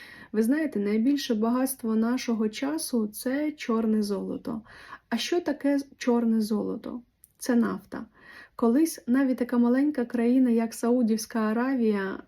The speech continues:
змогла вплинути на падіння Радянського Союзу, бо вона просто знизила ціни на нафту, і Союз впав.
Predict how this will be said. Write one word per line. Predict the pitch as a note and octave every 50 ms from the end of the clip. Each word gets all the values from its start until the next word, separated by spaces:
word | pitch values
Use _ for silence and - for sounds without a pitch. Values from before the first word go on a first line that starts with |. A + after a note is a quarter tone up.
| _ _ _ _ -
змогла | A3+ A3 A3+ A3+ A3+ A#3+ C4 C#4+
вплинути | C4+ C4+ - - B3 C4 C4+ C4+ C4 A#3+ B3 A#3+
на | A3+ A3 G#3
падіння | G#3 G#3 G#3 F#3+ G#3 A3+ B3 B3+ A#3+ A3+ G#3
Радянського | G#3 G3+ F#3+ G#3 G#3+ A3+ A3 - - A3 A3 A3 G#3+
Союзу, | G#3+ - - G#3 G#3 G#3+ A#3 B3+ A#3+ - A3+
бо | G3+ G3 G#3
вона | G#3 G#3+ G#3 G#3 A#3 C4 C#4 C#4 C4 B3 -
просто | - - B3+ C4 D4 D4+ D4 - - A#3+ G#3+ A3
знизила | G#3 G#3+ A3 A#3 B3+ A#3+ A3+ A3 G#3+ G#3 G3+
ціни | G3+ - - B3+ C4+ C4+ B3 A3
на | G#3 G#3 G3+
нафту, | G#3 G#3 A3 A#3 A#3 - - - A3 A3 - - - - -
і | C4 C4
Союз | - - A#3+ A3+ A#3 C4+ C#4 C#4 - -
впав. | A3 - - F#3+ F3 E3+ F#3